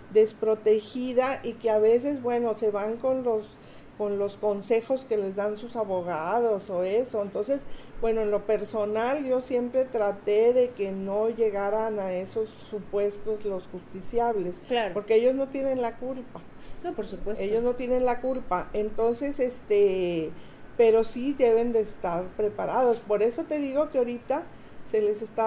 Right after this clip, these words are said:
Speaker 1: dando el curso y además ellos saben que yo estoy a la disposición, o sea, que me hablan y si tienen un problema y eso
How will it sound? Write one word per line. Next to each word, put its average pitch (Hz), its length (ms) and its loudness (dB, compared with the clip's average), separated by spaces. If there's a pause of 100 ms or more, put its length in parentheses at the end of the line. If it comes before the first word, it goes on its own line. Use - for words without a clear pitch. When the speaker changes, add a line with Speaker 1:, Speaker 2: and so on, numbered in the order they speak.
(100)
Speaker 1:
dando 254 260 2
el 269 140 2
curso 254 760 0
y 226 140 2
además 208 440 2
ellos 320 260 -2
saben 330 340 0
que 247 160 -2
yo 233 100 2
estoy 262 280 -2
a 277 60 2
la 254 160 0
disposición, 214 840 -8
o 208 80 -4
sea, 214 240 0 (320)
que 214 120 2
me 226 200 0
hablan 269 480 2
y 247 60 -4
si 214 100 -8
tienen 233 320 0
un 247 180 -2
problema 247 800 0
y 233 100 2
eso 262 460 0